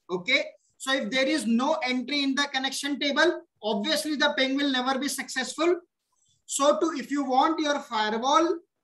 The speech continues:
should create an entry for the I C M P protocol also in the connection table, you need to run this command. Okay. Now let me just check the connectivity from router R one to R two.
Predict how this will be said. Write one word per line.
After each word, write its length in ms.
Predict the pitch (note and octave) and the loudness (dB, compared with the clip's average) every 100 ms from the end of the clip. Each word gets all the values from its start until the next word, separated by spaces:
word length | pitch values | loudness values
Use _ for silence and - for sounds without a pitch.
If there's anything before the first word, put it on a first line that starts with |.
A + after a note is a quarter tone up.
| _ _ _ _ _ | _ _ _ _ _
should 340 | - C#4+ C#4+ - | -4 -2 -2 -2
create 440 | A#3+ B3 C#4 C#4+ | -2 0 0 2
an 140 | D4 | 2
entry 640 | B3 A#3 A3 B3 B3+ B3 - _ _ | 2 -2 -2 -4 -4 -4 -12 _ _
for 160 | A#3+ B3 | -2 0
the 100 | A#3+ | 2
I 120 | A3 | 2
C 140 | A3 C#4 | 2 0
M 120 | C4+ | -2
P 120 | D#4+ | -2
protocol 480 | C#4 C4 C4 B3+ B3 | -4 -6 -4 -4 0
also 300 | A#3 A#3 B3 | 0 -2 -2
in 100 | A#3 | -2
the 100 | A#3+ | -4
connection 480 | A3+ A3 - A3+ G#3 | -4 -6 -4 -6 -2
table, 320 | G#3+ G#3+ C#4 | 0 0 -2
you 160 | C4 A#3+ | -2 0
need 260 | B3 - | -2 -4
to 100 | C4 | -4
run 180 | A#3+ G#3 | -2 -2
this 200 | G#3 G#3+ | -2 -4
command. 380 | G3+ F3+ D3 B2 - F#3 | -4 -4 -4 -10 -10 -8
Okay. 340 | F#3 B3 - - _ | 0 0 0 -8 _
Now 220 | A#3 B3+ | 0 4
let 220 | C#4+ C4 C#4+ | 6 4 0
me 100 | C4 | -4
just 220 | C#4 - | -4 -4
check 180 | B3+ A#3 | -6 -6
the 80 | |
connectivity 720 | C4 A#3+ A3 - B3 A#3 C4+ - | -2 -2 -2 -4 -6 -4 -4 -4
from 260 | A#3+ A#3 | -4 -2
router 360 | A3 A3 G#3 - | 0 0 0 2
R 220 | G3+ G3+ | 4 4
one 200 | A3+ G#3+ | 0 -4
to 120 | A#3+ | -4
R 220 | F#3 F3 | -2 -2
two. 220 | F3+ C#4+ | -2 -10